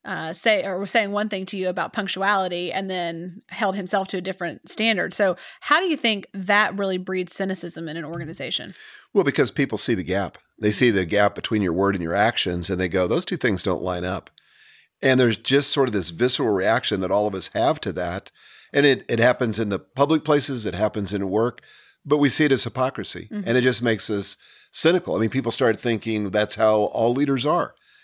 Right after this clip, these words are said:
Speaker 2: You know, that's how all corporate C E Os are. That's how all politicians are.
Speaker 1: Anybody with power, basically.
Speaker 2: That's right. Yeah, 'cause they don't have to do what they say they're gonna do.
Speaker 1: Right.
Speaker 2: They can enforce or coerce the rest of us, but they don't actually have to keep it.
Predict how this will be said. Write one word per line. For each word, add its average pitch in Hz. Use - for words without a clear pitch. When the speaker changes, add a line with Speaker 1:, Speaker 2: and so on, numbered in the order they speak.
Speaker 2:
You 113
know, 113
that's 117
how 123
all 123
corporate 135
C 117
E 110
Os 107
are. 85
That's 101
how 113
all 113
politicians 110
are. 90
Speaker 1:
Anybody 202
with 185
power, 156
basically. -
Speaker 2:
That's -
right. -
Yeah, 98
'cause 160
they 190
don't 190
have 147
to 113
do 101
what 90
they 85
say 90
they're 82
gonna 82
do. 78
Speaker 1:
Right. 156
Speaker 2:
They 131
can 139
enforce 131
or 104
coerce 120
the 95
rest 101
of 131
us, 127
but 127
they 127
don't 127
actually 110
have 98
to 131
keep -
it. 82